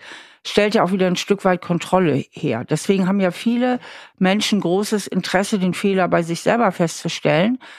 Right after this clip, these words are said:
weil sie dann wenigstens wieder ein bisschen Kontrolle haben, das entweder in dieser Beziehung zu korrigieren oder eben in der nächsten Beziehung zu korrigieren. Und dieser Wunsch nach Kontrolle verleitet uns auch dazu, vielleicht manchmal zu viel die Schuld bei sich selber zu suchen,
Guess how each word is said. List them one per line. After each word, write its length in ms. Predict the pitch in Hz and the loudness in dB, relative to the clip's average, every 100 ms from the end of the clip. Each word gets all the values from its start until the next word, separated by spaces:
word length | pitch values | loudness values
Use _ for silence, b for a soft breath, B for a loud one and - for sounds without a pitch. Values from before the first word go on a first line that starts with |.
| B | B
weil 120 | - 180 | -2 0
sie 120 | 180 | 2
dann 220 | 180 214 | 2 4
wenigstens 480 | 214 202 185 185 175 | 2 0 -2 -4 -4
wieder 160 | 190 175 | 0 0
ein 80 | 175 | 0
bisschen 260 | 185 190 180 | -2 -4 -4
Kontrolle 580 | 175 - 202 208 170 | -4 0 0 2 0
haben, 260 | 139 139 143 | 0 0 0
das 160 | 156 - | -4 -2
entweder 420 | 165 190 185 160 | -2 -2 0 -2
in 120 | 160 | -2
dieser 280 | 185 226 240 | -4 -2 -2
Beziehung 460 | 208 - 233 220 202 | -4 -4 -2 -2 -2
zu 140 | 202 | -8
korrigieren 680 | - 196 196 175 196 196 202 B B B B B _ | -6 -4 -4 -2 0 0 -2 B B B B B _
oder 240 | 196 202 170 | 2 2 2
eben 220 | 190 190 | 2 2
in 100 | 160 | 2
der 120 | 175 | 2
nächsten 380 | 185 208 - 160 | 2 0 -2 -6
Beziehung 440 | 147 - 143 131 | -6 -4 -2 -2
zu 140 | - 151 | -4 -12
korrigieren. 680 | - 147 139 147 135 131 | -10 -8 -6 -2 0 0
Und 240 | 139 151 156 _ _ _ - | 0 -2 -4 _ _ _ -4
dieser 260 | 190 180 160 | 0 2 4
Wunsch 260 | 190 240 - | 4 2 0
nach 140 | 190 | 0
Kontrolle 560 | - 185 - 220 233 196 | 0 -4 0 0 2 0
verleitet 720 | 185 170 165 247 240 185 - _ | 0 4 4 4 0 -4 -6 _
uns 220 | 175 175 | -4 -2
auch 140 | - 139 | -2 -2
dazu, 560 | - 147 - 180 190 233 B B B B B | -2 -4 -2 -2 0 -2 B B B B B
vielleicht 400 | - 196 196 196 | 0 2 2 2
manchmal 300 | 185 180 180 | 2 2 -2
zu 200 | - 254 | -2 -4
viel 380 | - 214 214 180 | -2 -2 0 -2
die 120 | 175 | -4
Schuld 240 | - 190 | -2 0
bei 140 | 180 170 | 0 0
sich 140 | 165 | -2
selber 320 | - 165 160 | 0 2 2
zu 200 | - - | 0 -8
suchen, 460 | 151 160 170 208 | -8 -8 -6 -4